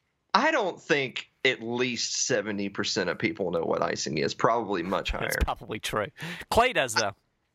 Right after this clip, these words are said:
Speaker 1: I don't think half of people who watch hockey know what icing is.
Speaker 2: I don't know. It's, judging by the reaction of some of the guys I play with, I'm not <laughs> sure some players do.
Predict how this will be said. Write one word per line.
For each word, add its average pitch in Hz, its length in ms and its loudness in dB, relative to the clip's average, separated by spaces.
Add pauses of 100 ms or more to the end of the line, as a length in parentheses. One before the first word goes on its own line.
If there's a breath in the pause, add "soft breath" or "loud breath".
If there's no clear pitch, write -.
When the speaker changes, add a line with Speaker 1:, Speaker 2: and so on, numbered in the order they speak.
(240)
Speaker 1:
I 294 140 4
don't 214 220 0
think 143 220 0
half 139 300 0
of 110 120 -8
people 127 300 -2
who 113 220 -2
watch 110 360 0
hockey 131 400 0
know 69 140 -2
what - 240 -6
icing - 220 -8
is. - 180 -8
Speaker 2:
I 185 140 2
don't 139 160 0
know. 127 80 4
It's, 135 340 0 (300 loud breath)
judging 180 380 2
by 156 120 6
the 147 120 -2
reaction 147 560 2
of 127 60 0
some 147 200 0
of 127 40 -2
the 135 60 0
guys 127 320 2
I 127 80 2
play 160 240 -2
with, 160 160 -2
I'm 135 140 2
not - 240 2
<laughs> - 0 -
sure 143 200 2
some 139 220 0
players 131 460 -2
do. 98 160 -2